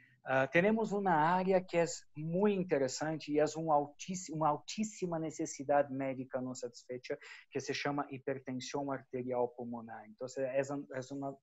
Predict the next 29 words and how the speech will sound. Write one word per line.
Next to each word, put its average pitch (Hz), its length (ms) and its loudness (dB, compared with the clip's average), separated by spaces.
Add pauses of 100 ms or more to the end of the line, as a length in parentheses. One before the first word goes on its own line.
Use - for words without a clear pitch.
una 135 220 -8
enfermedad 135 440 0
muy 151 320 0
grave, 131 800 4 (460)
ok, 117 200 -10
que 147 320 0
normalmente 143 880 2
lleva 131 640 4
a 139 80 2
muerte 127 600 -2
los 113 180 -6
pacientes 127 640 -6
en 123 140 -4
media 127 280 0
en 127 120 -2
diez 127 320 2
años 131 280 0
si - 120 -10
no 123 120 -6
se - 180 -10
tratan. - 440 4 (500)
Entonces, 135 400 0
ahí 143 220 8
tenemos 151 420 2
mucho 175 540 4
orgullo 143 540 6
de 143 100 4
tener 135 400 2
productos 127 640 0